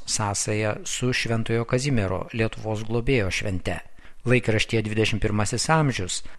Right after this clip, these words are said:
rašoma apie gavėnios rekolekcijas Bergeno lietuvių katalikų misijoje. Jas vedė iš Lietuvos atvykęs kunigas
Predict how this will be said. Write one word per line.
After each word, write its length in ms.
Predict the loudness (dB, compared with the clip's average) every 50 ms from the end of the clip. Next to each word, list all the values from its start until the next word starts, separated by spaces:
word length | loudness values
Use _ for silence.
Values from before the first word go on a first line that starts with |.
| -2 2
rašoma 540 | 4 4 4 4 4 4 4 6 4 4 2
apie 240 | 0 0 2 2 2
gavėnios 480 | 2 2 2 2 2 2 2 2 2
rekolekcijas 920 | 0 0 0 0 0 0 0 0 -2 -2 -4 -2 0 2 2 2 2 0 -4 -4
Bergeno 640 | 0 2 2 4 2 2 2 2 2 2 2 0 -2 -2
lietuvių 440 | 0 0 0 0 0 0 0 -2 0 -2
katalikų 440 | -2 -2 0 -2 -2 -2 0 2 2
misijoje. 540 | 2 2 2 0 -2 -4 -6 -4 -4 -4 -6 -8 -8 -12 -12 -12 -12 -12 -12 -12 -10 -4 0
Jas 220 | 2 2 2 2 0 2
vedė 460 | 2 2 2 2 2 2 2 2 0 -2 -8 -8 -4 -2
iš 140 | 0 0 4 4
Lietuvos 540 | 4 4 4 2 0 2 2 2 2 0 -2
atvykęs 540 | -2 -2 -4 -6 -4 -2 -2 -2 -2 -4 -4
kunigas 460 | -2 0 0 0 0 0 0 0 -2